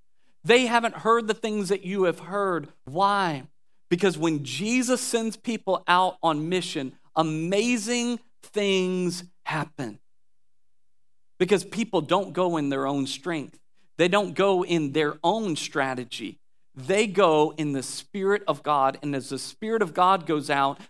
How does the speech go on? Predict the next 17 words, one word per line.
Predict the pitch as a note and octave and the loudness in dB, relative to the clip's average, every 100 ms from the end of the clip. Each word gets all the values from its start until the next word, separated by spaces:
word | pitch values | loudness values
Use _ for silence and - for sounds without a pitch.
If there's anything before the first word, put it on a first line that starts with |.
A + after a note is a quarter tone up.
| - E3+ | -4 -2
I'm | E3+ E3 | -2 -4
telling | - G#3 A3 A#3 F#3 | -8 -2 0 0 -2
you, | C3+ B2 - - - | -2 -6 -8 -18 -10
lives | C3 F#3 G3+ F#3 C#3 A#2 A#2+ - - | 0 2 4 4 2 -4 -10 -18 -14
will | C3 G#3 E3+ B2 A#2+ - | -2 2 2 0 -6 -4
be | F3 C3 | -2 -2
changed. | - - F#3 F3+ B2 A2 - - - - - - - - - - - - - | -6 -8 -2 -2 -2 -6 -14 -14 -18 -20 -20 -20 -20 -20 -20 -20 -20 -20 -12
Jesus | - G#3 B3 A#3+ E3 C3+ - | -4 0 2 2 0 -4 -6
made | C3 D3 G#3+ A#3+ G3 | -6 0 2 2 0
disciples, | D3+ C#3+ - G3+ - C#3 B2+ - - _ | -4 0 4 4 4 -2 -2 -6 -16 _
so | - F#3+ | 0 0
we | F3 G#3 | 0 -4
should | - F3 - | -2 -2 -4
too. | - G#3+ D#3 A#2+ - - - | -6 -2 0 -2 -8 -10 -2
And | F3 C#3+ | -2 -2
Jesus | D3+ G#3 B3 G#3+ F#3+ - - | -6 -2 -2 0 0 -2 -2
organized | F#3+ A3+ G#3+ F#3 E3 D3+ - | 2 2 2 2 2 0 -6